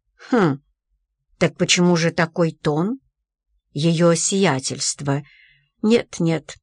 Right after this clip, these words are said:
это не подходит. Капитан должен выяснить это у кого-то более осведомлённого. Что может сделать инспектор? Найти какого-нибудь друга семьи, не имеющего отношения к делу,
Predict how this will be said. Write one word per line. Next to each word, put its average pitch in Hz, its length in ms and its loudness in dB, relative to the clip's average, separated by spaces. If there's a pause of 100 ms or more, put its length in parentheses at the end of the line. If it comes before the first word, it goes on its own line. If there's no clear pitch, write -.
(340)
это 254 340 2
не 196 180 2
подходит. 151 680 -4 (680)
Капитан 269 460 2
должен 254 360 6
выяснить 190 580 2
это 147 240 0
у 151 60 -4
кого-то 175 420 2
более 185 400 2
осведомлённого. 180 1000 0 (840)
Что - 280 4
может 233 240 4
сделать 175 440 2
инспектор? - 600 -4 (1300)
Найти 196 480 2
какого-нибудь 185 720 4
друга 214 320 4
семьи, 170 600 2 (440)
не 226 160 8
имеющего 226 500 4
отношения 185 600 2
к 165 80 -2
делу, 156 480 0